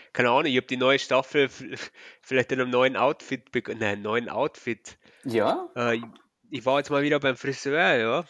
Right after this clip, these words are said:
Speaker 2: Genau, das ist nämlich der springende Punkt, weil du hast eigentlich jede Staffel hast du andere Frisur gehabt.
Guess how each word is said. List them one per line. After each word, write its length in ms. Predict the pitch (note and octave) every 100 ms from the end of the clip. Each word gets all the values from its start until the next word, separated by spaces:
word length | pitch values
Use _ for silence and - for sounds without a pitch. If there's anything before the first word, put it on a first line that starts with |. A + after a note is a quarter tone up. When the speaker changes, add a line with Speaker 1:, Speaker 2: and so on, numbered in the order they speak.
| -
Speaker 2:
Genau, 280 | D#3+ G3+ C4+
das 200 | - F#3+
ist 60 |
nämlich 180 | A#3 A#3
der 80 | G#3+
springende 340 | - F#3 F#3+
Punkt, 340 | F3 B3+ B3+ -
weil 120 | B2
du 80 | C#3+
hast 160 | D3+
eigentlich 180 | D3+ C#3
jede 160 | A#2+ A#3
Staffel 420 | - E3 - G3
hast 220 | F#3+ -
du 180 | F3+ F3
andere 280 | - C3+ D#3+
Frisur 340 | C3+ A#2 B3
gehabt. 380 | G3 G2 - -